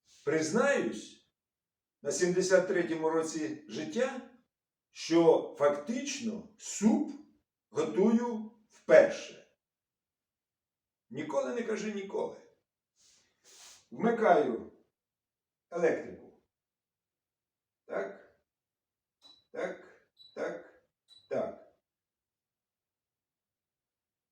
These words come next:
Вімкнув електрику. Зараз це все буде нагріватись. Ну, піймати момент, щоб вона не закипіла. І потім оцю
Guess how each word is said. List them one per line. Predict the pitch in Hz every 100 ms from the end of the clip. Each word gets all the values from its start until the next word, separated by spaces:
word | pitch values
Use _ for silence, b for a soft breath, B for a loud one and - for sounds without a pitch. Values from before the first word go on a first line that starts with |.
| _ _ _
Вімкнув | - 202 202 220 196 - - -
електрику. | 160 190 190 233 226 247 240 - - _ _ _ _ _ _ _ _ _ _ _ _ _ _ _ -
Зараз | 190 190 180 -
це | 170
все | 165 170
буде | 151 151 147 127 - -
нагріватись. | 127 131 156 220 254 240 220 - - _ _ _ -
Ну, | 208
піймати | 208 196 185 202 185 165
момент, | 156 165 - - - - - -
щоб | 165 180
вона | 180 190 208
не | 180 220
закипіла. | 202 208 220 - 233 - - - _ _ _ _ -
І | 247 214
потім | - 202 196 185 180 - _ _ _ _ _ -
оцю | 165 - 180 170 160 -